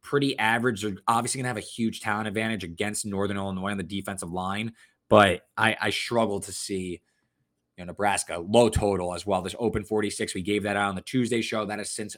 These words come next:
dropped to a current number as of recording on Thursday afternoon, a forty-two. Low total,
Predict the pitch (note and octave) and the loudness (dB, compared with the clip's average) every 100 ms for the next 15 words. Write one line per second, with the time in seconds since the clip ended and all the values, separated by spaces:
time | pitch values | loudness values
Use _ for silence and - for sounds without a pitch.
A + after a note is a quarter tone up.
0 | - F#2+ G#2 G#2 - - - _ _ - | -16 -6 -2 -2 -4 -12 -20 _ _ -16
1 | - C#3+ C#3 C3 A#2 - G#2+ F#2+ - C3+ | 0 4 6 6 2 -2 -8 -6 -4 -2
2 | B2 A2+ A#2 A2+ A2 - G#2 A2 G#2 G2 | -2 -4 -4 -2 -4 -2 -2 -2 -4 -10
3 | - G#2+ G#2 G2+ F#2+ A2 G#2+ G2 G#2+ G2+ | -6 -4 -4 -6 -8 -2 -2 -2 -4 -8
4 | - G2+ G#2 - G2 F#2 G2 F#2+ F#2 F2+ | -8 -6 -6 -8 -8 -8 -8 -8 -10 -12
5 | _ _ _ _ - A#2 - C#3+ C3 G2 | _ _ _ _ -12 -10 4 6 6 4
6 | - - A2+ F2 F#2 _ _ _ - B2+ | -2 2 2 0 -6 _ _ _ 0 4
7 | B2 C#3 B2 A#2 G#2+ G#2 | 4 4 4 4 2 -2